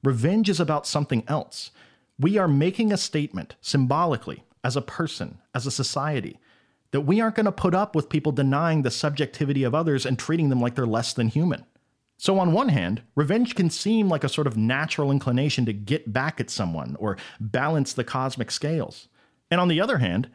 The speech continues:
it can look like it has almost nothing to do with paying reparations to the victim. It can seem more like a symbolic gesture in the interest of governing future behavior through punishment.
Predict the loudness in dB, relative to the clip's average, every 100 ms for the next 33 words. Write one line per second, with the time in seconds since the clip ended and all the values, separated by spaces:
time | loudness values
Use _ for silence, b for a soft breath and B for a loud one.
0 | _ 0 2 2 0 0 2 2 2 2
1 | 2 2 2 2 0 2 2 0 -2 -2
2 | 0 2 0 0 -2 -2 -4 -4 -4 -4
3 | -4 -4 -4 -4 B B B -2 0 0
4 | 0 2 4 2 0 0 -2 2 0 2
5 | 0 2 -2 -2 -2 -2 -2 -2 0 0
6 | 2 2 0 -2 -4 -2 -2 0 2 0
7 | 0 -4 -2 -4 -2 -2 -2 -2 -4 -4
8 | -4 -2 -2 -2 -4 -12